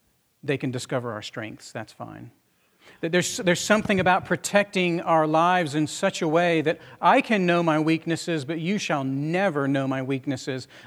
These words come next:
The silly example, you just, just remember taking, uh, uh, tests in, uh, high school or college.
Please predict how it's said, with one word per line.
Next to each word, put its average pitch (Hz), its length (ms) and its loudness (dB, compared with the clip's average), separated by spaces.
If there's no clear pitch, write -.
The 160 100 -2
silly 208 360 4
example, 170 640 2
you 175 80 -4
just, 175 260 -6
just 190 200 -4
remember 185 440 0
taking, 175 540 -2
uh, 147 380 -2
uh, 147 140 0
tests - 540 -2
in, 147 300 -4
uh, 147 80 -4
high 156 180 -2
school 151 240 -8
or 147 100 -2
college. 156 600 0